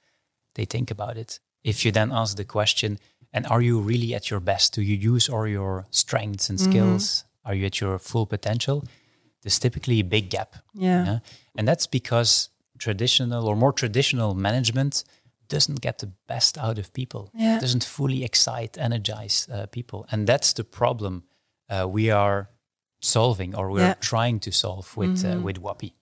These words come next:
Speaker 1: Yeah.
Speaker 2: Okay. Um, well, then, of course, it always starts with, with a, with a why. I think you already kind of mentioned it, but your, your, your big why, you say, "Those are the problems I want to tackle," but is there a bigger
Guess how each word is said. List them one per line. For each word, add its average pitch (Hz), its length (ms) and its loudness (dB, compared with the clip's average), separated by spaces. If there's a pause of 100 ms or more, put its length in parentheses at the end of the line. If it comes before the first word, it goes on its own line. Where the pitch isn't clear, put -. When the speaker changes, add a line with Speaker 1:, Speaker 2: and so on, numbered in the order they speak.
Speaker 1:
Yeah. 120 260 -4
Speaker 2:
Okay. 196 460 -2 (520)
Um, 175 840 2 (540)
well, 202 160 6
then, 202 320 0
of - 140 -6
course, 214 220 4
it 214 100 2
always 214 420 2
starts 202 540 0
with, 196 260 -8
with 180 220 -12
a, 165 380 -10
with 180 200 -2
a 202 80 0
why. 175 520 4
I 196 60 2
think 202 300 0
you 196 140 -2
already 196 440 2
kind 190 340 -2
of 180 260 -12
mentioned 185 560 0
it, 185 160 0
but 190 260 0 (140)
your, 214 420 4
your, 202 480 0
your 202 220 2
big 196 500 2 (160)
why, 175 300 2
you 156 180 -2
say, 180 460 2
"Those 190 220 2
are 170 40 2
the 160 60 -2
problems 175 380 0
I 156 80 0
want 151 180 -4
to 170 80 -6
tackle," 196 300 0
but 165 240 2
is 160 180 -2
there 165 400 0
a 156 140 -6
bigger 175 600 0